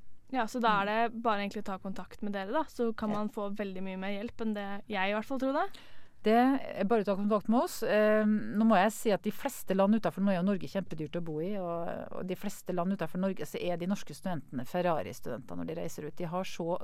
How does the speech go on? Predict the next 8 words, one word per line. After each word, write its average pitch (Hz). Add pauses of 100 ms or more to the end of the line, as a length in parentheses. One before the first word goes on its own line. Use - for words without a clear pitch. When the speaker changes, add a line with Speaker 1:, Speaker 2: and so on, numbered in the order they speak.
Speaker 2:
gode 175
ordninger 156
mot 185
lås-, 185 (180)
Lånekassa 180
og 165
på 180
hjemmeinstitusjonene 175